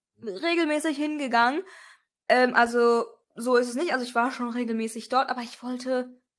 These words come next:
richtig fit sein. Also das war mein großes Ziel, ich wollte richtig fit sein.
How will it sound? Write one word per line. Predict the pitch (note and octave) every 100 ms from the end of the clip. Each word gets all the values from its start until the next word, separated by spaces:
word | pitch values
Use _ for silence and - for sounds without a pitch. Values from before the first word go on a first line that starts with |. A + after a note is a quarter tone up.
| -
richtig | F4+ C5 - G#4+
fit | - - A#3 -
sein. | - F3+ F3+ F#3
Also | A3
das | A#3+ C4+
war | C#4+
mein | C#4+ C#4+
großes | C4+ B3+ D4+ E4+ F4 - -
Ziel, | - D4+ D#4
ich | D4
wollte | B3 B3+ B3+ A#3+ - - _ _ _ -
richtig | A3+ C#4+ G4 - F#4+ F#4 - - _
fit | C#4+ C#4+ -
sein. | - F#3 E3 D#3+ F3+